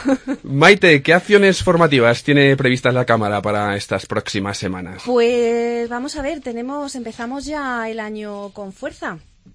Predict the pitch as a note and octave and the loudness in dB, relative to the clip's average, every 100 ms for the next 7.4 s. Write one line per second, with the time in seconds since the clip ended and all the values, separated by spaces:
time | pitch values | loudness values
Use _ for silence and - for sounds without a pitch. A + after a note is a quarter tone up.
0 | _ - - A#3 A3+ A3+ B3 C4 B3+ B3+ | _ -20 -10 -6 -4 -4 -4 -4 -4 -4
1 | C4 - - - - _ - A#3 A#3+ B3+ | -6 -10 -14 -20 -20 _ -6 -4 -4 -6
2 | A3+ B3 A#3+ B3 B3 A#3+ - A3+ A#3+ A#3 | -8 -8 -8 -6 -6 -8 -10 -8 -6 -6
3 | A3+ A#3 - A#3+ A3 G#3 A3 A3+ A3 A#3 | -8 -10 -10 -10 -8 -8 -8 -10 -10 -12
4 | G#3+ - G#3+ G#3+ A#3 A3 G#3+ D#4+ E4 - | -12 -12 -12 -12 -14 -16 -12 -10 -10 -10
5 | A3 G3+ G3+ A3+ A#3 C4+ B3+ A#3 A#3+ A3+ | -10 -8 -8 -10 -10 -8 -6 -6 -8 -10
6 | - C#4 C4 A3 G3 F#3+ - G#3 A3 G#3+ | -10 -10 -8 -8 -8 -8 -10 -6 -6 -4
7 | G3+ G#3 A#3 F4 | -4 -2 0 0